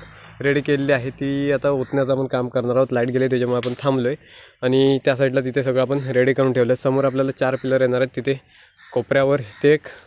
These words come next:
आणि ह्या साईडला इथे, म्हणजे असे कोपऱ्यावर दोन येणार आहेत. दरवाजाच्या समोरासमोर आपल्याला दोन पिलर द्यायचे आहेत इथे.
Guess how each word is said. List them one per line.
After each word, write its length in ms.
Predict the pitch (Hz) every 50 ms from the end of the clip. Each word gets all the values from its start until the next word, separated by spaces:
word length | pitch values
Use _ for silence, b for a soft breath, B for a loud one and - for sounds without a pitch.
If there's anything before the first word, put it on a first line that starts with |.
| B
आणि 160 | B 127 127
ह्या 140 | 131 131 127
साईडला 260 | - 135 127 127 127
इथे, 140 | 127 120 135
म्हणजे 180 | 131 131 131 135
असे 100 | 127 147
कोपऱ्यावर 420 | - - 123 - - 131 131 139
दोन 180 | 139 139 139 139
येणार 200 | 131 120 120 123
आहेत. 80 | 147 - - B B B B B B 127 127
दरवाजाच्या 400 | 131 127 127 127 131 127 143 127
समोरासमोर 640 | - 139 131 131 135 139 131 - 127 123 135 143
आपल्याला 400 | 151 139 123 120 127 127 127 135
दोन 220 | 127 131 135 131
पिलर 260 | 123 139 123 127 123 120
द्यायचे 320 | 123 123 113 107 - 127
आहेत 320 | 139 - - - - _ - _ _ b b b b b -
इथे. 520 | 151 - - 127 110 98 - - - -